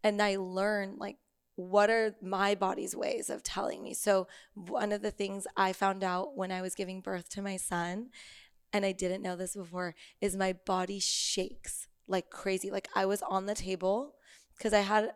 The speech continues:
a home birth with my daughter, but with my son, I first had a hospital birth, and I was like, I went through the ringer with them. It was like, even though I knew everything coming into it,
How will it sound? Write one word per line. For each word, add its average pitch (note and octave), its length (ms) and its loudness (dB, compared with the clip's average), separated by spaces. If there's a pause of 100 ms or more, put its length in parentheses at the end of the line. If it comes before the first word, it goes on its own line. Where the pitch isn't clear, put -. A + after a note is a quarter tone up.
(120)
a G3 200 2
home F#3+ 260 -2
birth A#3 220 0
with A3 200 -2
my G3+ 140 0
daughter, G3 420 0
but B3 220 0
with G3 160 0
my G3 140 0
son, G3 180 0
I G3+ 80 0
first F#3+ 260 -2
had F#3+ 120 -2
a E3+ 40 -2
hospital E3+ 360 -2
birth, G3 300 0
and F#3+ 160 0
I F#3 100 -2
was F#3 240 -2
like, F#3+ 240 -4 (400)
I G3+ 80 4
went G3+ 200 6
through G3+ 140 2
the F#3+ 100 2
ringer F#3 340 -2
with - 180 -4
them. - 260 -2
It - 80 -6
was F#3 200 -4
like, - 320 -6 (100)
even G3+ 200 -2
though G3+ 100 4
I G3 100 2
knew G3 300 2
everything G#3+ 720 -2 (120)
coming G3 280 -2
into F#3+ 300 -4
it, C4 160 4